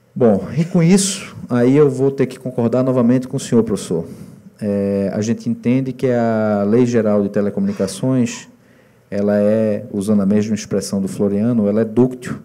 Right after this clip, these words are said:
e ela não precisaria mudar. No nosso entendimento, seriam outros instrumentos utilizados pra poder se fazer a mudança. Um instrumento que a gente entende que seria apropriado aqui seria, no caso, um decreto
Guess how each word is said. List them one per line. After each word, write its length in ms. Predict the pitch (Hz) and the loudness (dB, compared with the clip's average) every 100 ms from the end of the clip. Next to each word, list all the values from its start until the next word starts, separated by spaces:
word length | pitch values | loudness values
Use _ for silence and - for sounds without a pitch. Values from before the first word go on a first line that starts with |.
| _ 135 | _ -8
e 140 | 110 | -4
ela 160 | 104 101 | -2 0
não 120 | 110 | 0
precisaria 360 | 110 - 104 113 | -2 -2 -2 0
mudar. 360 | 120 113 92 - - _ _ _ _ _ | 0 -2 -4 -12 -20 _ _ _ _ _
No 80 | 98 | -4
nosso 300 | 104 107 110 | 0 0 -2
entendimento, 640 | 104 107 104 101 117 117 | -2 -2 0 0 -2 -2
seriam 340 | - 110 110 107 | -6 0 2 4
outros 840 | 123 151 160 151 127 110 - - | 2 2 0 0 -2 -2 -6 -8
instrumentos 680 | 117 - 120 107 120 120 - | -6 -6 -2 2 2 0 -8
utilizados 600 | - 104 98 104 104 - | -6 -4 -2 -2 -2 -4
pra 120 | 107 | -10
poder 180 | - 104 | -6 -8
se 80 | - | -4
fazer 240 | 107 104 | -4 0
a 20 | |
mudança. 540 | 104 98 104 117 143 - - _ _ _ _ _ 107 | 0 0 -2 -2 -6 -12 -16 _ _ _ _ _ -8
Um 80 | |
instrumento 560 | 101 - 110 107 110 107 | -8 -4 0 2 0 -2
que 80 | 110 | -4
a 40 | |
gente 280 | 104 104 107 | -2 -2 -2
entende 400 | 101 107 104 101 | -2 0 0 -2
que 100 | - | -6
seria 240 | 107 104 | -4 -2
apropriado 540 | 101 110 - 101 98 95 | 0 0 0 0 0 0
aqui 240 | 95 98 | -2 -4
seria, 360 | 92 95 98 98 | -6 -4 -2 -2
no 140 | 98 | -2
caso, 380 | 95 95 92 98 | -4 -4 -2 -2
um 40 | |
decreto 560 | 104 101 107 117 117 | -2 -2 -2 -6 -6